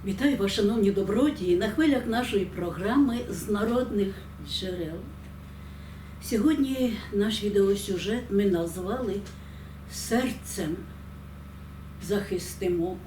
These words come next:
Україну". А почну я з того, що все, що нас оточує,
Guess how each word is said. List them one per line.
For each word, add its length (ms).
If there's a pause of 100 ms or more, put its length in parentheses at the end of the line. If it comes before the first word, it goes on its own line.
(140)
Україну". 640 (1600)
А 100
почну 400
я 180
з 100
того, 460 (840)
що 340
все, 440
що 320
нас 380
оточує, 840